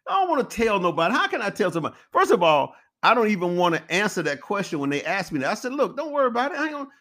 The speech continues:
no, no, no, we wanna make sure you have it." Even I go to companies and stuff, they be saying that, like, the company means, like, I'm, I'm doing a, uh, speaking event in October. I think it's October, yeah.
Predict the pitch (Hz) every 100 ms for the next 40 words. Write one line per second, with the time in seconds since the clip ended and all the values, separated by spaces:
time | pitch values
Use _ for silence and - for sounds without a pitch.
0 | - 220 247 233 247 233 233 214 240 226
1 | 226 226 - 226 220 226 208 - _ _
2 | 254 285 247 214 220 170 - 208 202 160
3 | 131 127 - 131 113 131 127 120 120 110
4 | 113 123 113 110 - 160 143 135 143 123
5 | - _ _ 160 160 214 - 170 170 143
6 | 175 160 151 135 117 107 - _ _ _
7 | _ _ _ _ _ _ _ _ _ _
8 | - - 233 196 156 135 123 110 - _
9 | _ _ _ 135 - 139 175 196 185 104
10 | 101 _ _ _ _ _ _ _ - 180
11 | 101 95 - 92 - 113